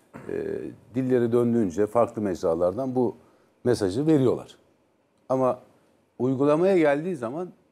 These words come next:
insanlarımızın ki son, e, hafta sonu o,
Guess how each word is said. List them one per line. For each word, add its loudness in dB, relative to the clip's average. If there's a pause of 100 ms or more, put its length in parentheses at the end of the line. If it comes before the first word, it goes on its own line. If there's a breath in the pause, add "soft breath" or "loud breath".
(440)
insanlarımızın -4
ki -8 (200)
son, -4
e, -6 (540)
hafta -2
sonu -6
o, -2